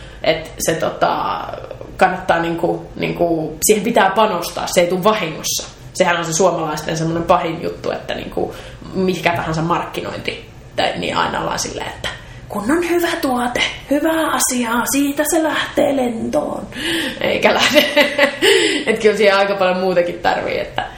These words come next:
sit se on tietenkin jollain hyvä tuuri, että tulee joku semmonen niinku yksi juttu, joka lähtee liik-, niinku leviämään. Mut sit se jää tähdenlennoksi, jos se on se yksi juttu.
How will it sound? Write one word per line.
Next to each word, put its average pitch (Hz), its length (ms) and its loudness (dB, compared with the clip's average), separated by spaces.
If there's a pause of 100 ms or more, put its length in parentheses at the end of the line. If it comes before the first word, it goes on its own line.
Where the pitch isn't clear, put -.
(120)
sit - 200 -2
se 185 80 8
on 175 60 2 (300)
tietenkin 180 280 2
jollain 180 480 2
hyvä 131 160 0
tuuri, 175 380 -2
että - 140 -10
tulee - 300 -4
joku - 160 -8
semmonen 85 380 -6
niinku - 340 -6
yksi - 220 -4
juttu, - 220 -10
joka 62 200 -4
lähtee 95 420 -2
liik-, - 420 -6
niinku 170 220 0
leviämään. 185 480 -2 (200)
Mut 175 100 -6
sit - 140 0
se 165 80 0
jää 175 180 0
tähdenlennoksi, - 800 -2
jos - 120 -8
se - 80 -2
on - 60 -6
se 92 80 -2
yksi 80 260 -4
juttu. - 240 -12